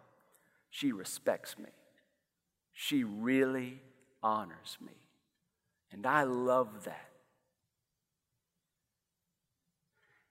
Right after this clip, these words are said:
And I know that her new husband, Micah, can't compete with me. That feels pretty good. I'm twenty years ahead of him.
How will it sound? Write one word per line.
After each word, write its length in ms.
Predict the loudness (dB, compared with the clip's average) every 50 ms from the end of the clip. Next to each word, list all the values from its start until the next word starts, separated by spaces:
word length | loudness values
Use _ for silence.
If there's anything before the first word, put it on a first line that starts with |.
| _ -16
And 140 | -8 0 4
I 240 | 6 8 8 8 6
know 480 | 6 8 8 8 8 6 2 -2 -6 -12 -16 -20 -20 -20 -20 -20 _ _ _ _ _ _ _ _ _ _ _ _ _ _
that 120 | -12 -12 -6
her 220 | 0 4 6 8
new 300 | 8 10 10 8 8 6
husband, 460 | 6 6 4 4 4 0 -4 -4 0
Micah, 400 | 2 2 2 2 2 -2 -8 -12 -10 -8
can't 240 | -6 -6 -6 -8 -8
compete 420 | -12 -16 -10 -8 -6 -6 -6 -6
with 180 | -8 -12 -10 -10
me. 220 | -10 -10 -10 -12 -18 _ _ _ _ _ _ _ _ _ _ _ _ _ _ -20 -20 -20 -20 -20 -18 -18 -16 -16 -16 -14 -14 -14 -14 -14 -14 -12 -12 -12 -12 -12 -12 -14 -14 -14 -14 -14 -16 -16 -16 -18 -18 -18 -20 -20 -20 -20 -20 -20 -20 -20 -20 -20 -10 -6
That 140 | -4 -4 -4
feels 300 | -2 -2 0 0 0 0
pretty 220 | 0 0 0 2
good. 260 | 4 8 10 12 12 10
I'm 140 | 10 6
twenty 280 | 2 2 4 4 6 8
years 300 | 8 10 10 10 10 10
ahead 220 | 10 10 10 10
of 100 | 10 8
him. 120 | 8 4